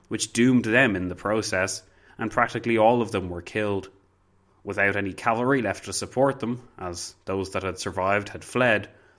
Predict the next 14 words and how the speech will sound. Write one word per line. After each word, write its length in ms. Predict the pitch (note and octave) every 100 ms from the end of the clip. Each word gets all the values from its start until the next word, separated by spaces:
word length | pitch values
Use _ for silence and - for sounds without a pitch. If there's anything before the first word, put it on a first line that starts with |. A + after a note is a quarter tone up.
| -
the 120 | B2+
Austrians 420 | A#2+ - C3+ B2+
and 160 | A#2 A2
Prussians 400 | E3 D#3+ B2+ A2
were 120 | A2+
able 140 | A2+
to 80 | A2
counterattack, 920 | G#2 C#3 D3+ C3+ G#2 F#2 F#2+ F2+ F#2
and 200 | G2+ F#2+ F#2+ - _ -
the 80 |
battle 440 | A#2+ A2+ G#2 A2 A2
was 120 | G#2+
effectively 600 | B2 - F#2+ - E2+ E2+
over. 400 | F2+ G#2+ F#2+ F2+